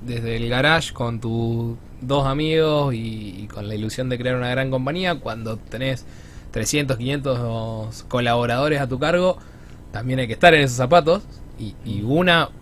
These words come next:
o por ahí podés no estar a la altura, o dos, eh, por ahí no es lo que te gusta. Yo creo que eso también depende mucho de los estadios personales de cada uno de los emprendedores, porque yo por ahí, y en, me ha tocado por ahí en, en más de alguna charla con algún inversor,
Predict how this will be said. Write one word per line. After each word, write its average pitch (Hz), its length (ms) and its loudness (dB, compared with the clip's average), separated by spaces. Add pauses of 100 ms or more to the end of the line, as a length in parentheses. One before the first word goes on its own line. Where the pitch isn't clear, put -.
(140)
o 107 160 -10
por - 220 -8
ahí 131 120 -4
podés 117 300 -6
no 123 140 -2
estar 135 180 -2
a 135 40 4
la 127 60 2
altura, 151 460 0
o 117 140 -2
dos, 143 460 0
eh, 98 240 -10 (300)
por - 120 -8
ahí 123 100 -8
no 127 100 -4
es 127 60 -2
lo 113 80 -2
que 98 100 -6
te 107 80 -6
gusta. 131 320 -4 (640)
Yo 113 180 -8
creo 127 160 0
que 113 200 -2
eso 123 180 0 (160)
también 120 240 -4
depende 123 260 -2
mucho 127 220 -2
de 117 60 -2
los 110 80 -2
estadios 117 320 -2
personales 117 600 -2
de 110 80 -2
cada 123 140 -4
uno 127 180 -2
de 117 40 -4
los 117 120 -4
emprendedores, 120 480 -2
porque 107 400 -6 (960)
yo 127 240 -4
por 127 120 0
ahí, 131 220 -2
y 113 180 -4
en, 127 240 -6
me 120 100 -4
ha 117 40 -4
tocado 117 260 -2
por 113 120 -8
ahí 117 60 -6
en, 110 160 -8
en 113 140 -8
más 120 140 -4
de 120 60 -2
alguna 117 260 -4
charla 123 200 -4
con 120 100 -4
algún 123 180 -4
inversor, 123 500 -2